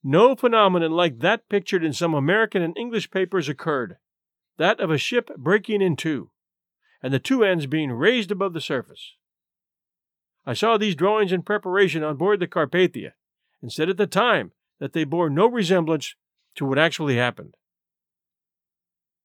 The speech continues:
When the noise was over, the Titanic was still upright like a column. We could see her now only as the stern, and some one hundred and fifty feet of her stood outlined against the star-specked sky, looming black in the darkness.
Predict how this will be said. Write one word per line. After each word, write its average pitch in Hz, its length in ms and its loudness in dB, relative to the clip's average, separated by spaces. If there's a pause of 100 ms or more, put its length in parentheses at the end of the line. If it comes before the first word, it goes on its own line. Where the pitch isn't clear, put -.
(600)
When 139 140 0
the 135 80 2
noise 202 280 4
was 185 180 2
over, 196 280 4
the 175 100 -2
Titanic 180 560 0
was 151 140 -4
still 226 220 -2
upright 196 360 0
like 175 180 -2
a 151 60 -6
column. 147 480 -2 (500)
We 156 120 -6
could 160 160 -6
see 240 160 -2
her 202 160 4
now 208 280 2
only 220 300 0
as 190 80 0
the 147 140 -2
stern, 180 540 0 (360)
and 135 100 -6
some 151 160 -2
one 151 140 0
hundred 226 300 0
and 135 100 -8
fifty 202 300 0
feet 202 240 0
of 170 80 2
her 170 100 2
stood 156 340 -2
outlined 190 480 0
against 160 360 -4
the 143 80 -6
star-specked 196 720 -2
sky, 131 580 -2 (640)
looming 208 440 4
black 190 320 0
in 196 80 0
the 185 100 0
darkness. 151 500 -4